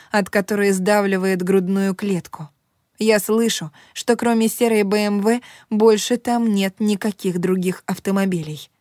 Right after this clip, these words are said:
Айден не соврал. Джинхо быстро поднимает голову, роется в кармане куртки и встает.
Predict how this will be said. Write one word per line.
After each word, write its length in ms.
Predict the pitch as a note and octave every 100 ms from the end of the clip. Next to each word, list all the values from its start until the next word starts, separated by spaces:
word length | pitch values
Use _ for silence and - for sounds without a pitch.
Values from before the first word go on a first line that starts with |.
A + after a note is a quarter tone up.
| _ _ _ -
Айден 480 | G#3 G3+ G3 G3 G3
не 100 | F#3+
соврал. 540 | - F#3 F#3 F#3+ D#3+ _ _ _ _ _ -
Джинхо 500 | G#3+ A3 B3 A#3 C4+
быстро 380 | A3+ A3+ - A3
поднимает 720 | - G#3+ G#3+ A3 A3 G#3+ G#3
голову, 560 | G3+ A3+ B3 F#3 D#3+ D3 _ _ -
роется 520 | A3+ C4+ B3 G#3 G#3+
в 60 | F#3+
кармане 480 | A3 A3 A3+ A3 G#3
куртки 400 | C4 A#3+ - A#3+
и 220 | - A3
встает. 580 | - A#3 A3+ F3 -